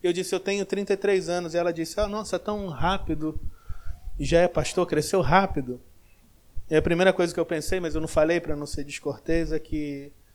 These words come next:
eu não cresci, eu diminuí. Porque no ministério ninguém cresce, você só desce. E a segunda coisa que eu pensei é que as coisas não aconteceram tão rápido assim pra mim.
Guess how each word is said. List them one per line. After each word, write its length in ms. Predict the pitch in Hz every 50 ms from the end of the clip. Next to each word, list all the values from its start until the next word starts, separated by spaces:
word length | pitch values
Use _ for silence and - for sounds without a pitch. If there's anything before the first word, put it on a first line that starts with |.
| _ - _ _ - _ - -
eu 80 | 160
não 120 | 175 190 180
cresci, 420 | - 208 226 220 226 - 190 165
eu 100 | 151 147
diminuí. 640 | 139 147 156 175 190 208 190 165 151 135 117 - - _ _ - - _ _ _ _ - - - - - -
Porque 240 | - 135 - - 156
no 80 | 160
ministério 460 | 160 160 156 151 - - 170 170 170
ninguém 260 | 170 165 160 165 247 262
cresce, 560 | - 175 156 139 123 - - - - - - - - - - - - -
você 200 | - - - 123
só 180 | - - 156
desce. 480 | 196 202 165 135 127 - - - - - - _ _ _ _ _ _ _ _ _ - - - - - - - - - - - - _ - - - - _ _ - _ - -
E 60 | - 170
a 40 |
segunda 320 | 165 - - 208 233 240 190
coisa 220 | - 196 202 180
que 40 | 180
eu 60 | 180
pensei 280 | - 170 156 - - 196
é 40 | 190
que 80 | 196
as 120 | 180 170 -
coisas 320 | - 190 190 190 185 165
não 160 | 185 190 208
aconteceram 680 | 214 202 - 196 190 190 180 175 - 185 190 190 185
tão 240 | 175 - 196 202 202
rápido 460 | 160 135 160 175 190 190 - 175 165
assim 420 | 160 147 - - - 165 170 180 185
pra 240 | - - 180 214 247
mim. 320 | 214 170 160 160 147 -